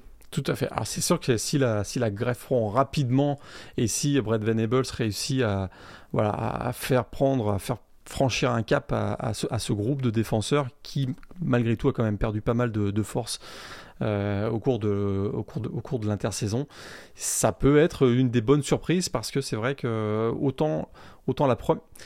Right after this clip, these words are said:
sur le deuxième rideau et, et le backfield défensif, autant les titulaires sont, écoute, c'est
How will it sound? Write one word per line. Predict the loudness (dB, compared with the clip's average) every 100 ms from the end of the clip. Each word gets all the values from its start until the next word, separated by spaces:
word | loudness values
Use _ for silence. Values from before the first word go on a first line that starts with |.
| -20 -20 -4
sur | 6 8
le | 8
deuxième | 6 6 4
rideau | 4 6 6
et, | 4 2 0
et |
le | 0
backfield | 0 0 -4 0
défensif, | 0 0 -2 -2 0
autant | 0 2 2
les | 0
titulaires | -2 -6 -2 2 4 2
sont, | -4 -6 -2 -2 -2 -2 0 -2 -6 -12 -10 -8 -10 -10 -12 -14 -16 -20 -20 -8 -6
écoute, | 0 0 0
c'est | -2 0 0